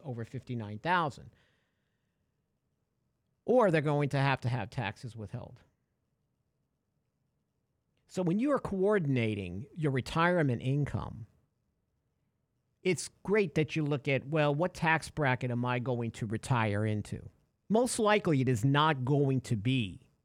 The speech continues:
the lowest bracket. You gotta consider the fact that your Social Security is taxable.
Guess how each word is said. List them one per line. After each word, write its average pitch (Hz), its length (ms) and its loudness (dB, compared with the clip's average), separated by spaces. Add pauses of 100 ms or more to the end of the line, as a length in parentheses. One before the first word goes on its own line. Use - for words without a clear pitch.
(1040)
the 135 160 0
lowest 127 420 -2
bracket. 95 400 -8 (1700)
You 139 100 -2
gotta 180 220 4
consider 175 340 0
the 147 80 -2
fact 107 360 0
that 117 140 -2
your 117 100 -6
Social 123 340 -6
Security 127 440 -4
is 92 120 -6
taxable. - 480 -8